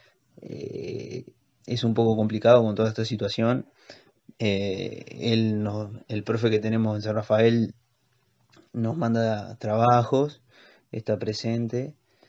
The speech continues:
este, pero bueno, pasa mucho por la motivación personal, ¿viste? Eh, es muy difícil para, para un preparador físico en esta situación, y más, ya te digo, teniendo en cuenta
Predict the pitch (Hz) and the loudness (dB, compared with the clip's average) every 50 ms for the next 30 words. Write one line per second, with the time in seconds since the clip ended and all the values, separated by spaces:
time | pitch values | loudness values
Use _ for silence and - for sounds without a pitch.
0 | _ _ _ _ _ _ - - 101 107 104 - _ - 117 110 104 101 101 98 | _ _ _ _ _ _ -12 -8 -8 -8 -8 -10 _ -10 -8 -6 -6 -6 -6 -8
1 | 98 - - 117 113 127 151 151 131 117 123 135 - - 120 117 117 123 120 147 | -10 -6 -2 2 4 6 6 6 6 6 6 6 6 6 6 6 6 6 4 4
2 | 139 143 135 120 113 110 110 104 - 127 110 110 - - 110 107 107 107 110 110 | 4 4 4 4 4 4 2 0 0 -2 -2 -2 -2 -2 -2 0 0 0 -2 -2
3 | - 117 110 120 120 113 107 101 104 110 110 - - 120 - _ _ - - - | 0 2 4 4 4 4 2 -2 -6 -8 -10 -12 -16 -20 -20 _ _ -20 -20 -20
4 | - _ _ _ _ - - - 95 95 90 78 - 107 50 50 50 95 92 85 | -20 _ _ _ _ -16 -12 -10 -8 -8 -8 -8 -10 -12 -14 -14 -14 -14 -12 -12
5 | 82 85 - - 120 104 113 117 120 120 113 113 120 120 113 - 117 113 107 107 | -12 -12 -10 -10 -8 -4 -2 0 0 0 0 0 -2 -2 -2 -2 -2 -4 -4 -4
6 | 104 104 104 101 101 - - _ _ _ _ _ - 107 110 110 113 110 113 110 | -4 -4 -4 -4 -6 -10 -18 _ _ _ _ _ -2 0 0 0 2 0 0 0
7 | 113 110 113 113 113 113 - 117 113 - - 117 113 113 113 113 110 113 113 - | 2 2 2 2 2 0 0 -2 -2 -2 -2 0 2 2 4 4 2 0 -2 -4
8 | 113 101 120 110 110 110 110 117 117 123 139 - - - - - - - - - | -4 -4 -2 -2 -2 -2 0 0 0 0 -2 -4 -10 -18 -20 -20 -18 -8 -4 -2
9 | 131 127 127 127 127 139 139 131 - - - - 117 107 110 113 120 120 113 110 | 0 2 4 6 6 6 4 2 -2 -2 2 2 2 4 4 4 4 4 4 2
10 | 110 110 110 113 113 113 110 113 113 110 107 113 117 123 - - | 0 0 0 0 0 0 0 -2 -2 -2 -2 -2 -4 -4 -6 -8